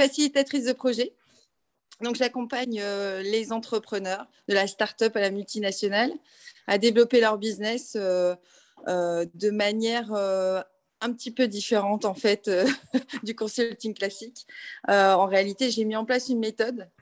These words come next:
euh, que j'ai développée sur une vingtaine d'années, euh, avec, euh, plein de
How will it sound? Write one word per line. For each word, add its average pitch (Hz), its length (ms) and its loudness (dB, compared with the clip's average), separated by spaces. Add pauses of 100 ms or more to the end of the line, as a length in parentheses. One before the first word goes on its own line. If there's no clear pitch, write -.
euh, 190 120 -6
que 196 100 -6
j'ai 185 120 -2
développée 196 460 6
sur 214 220 -2
une 180 100 -4
vingtaine 226 360 2
d'années, 196 280 -2 (560)
euh, 185 840 2 (100)
avec, 185 460 -2
euh, 175 480 0 (100)
plein 208 220 -6
de 190 80 -10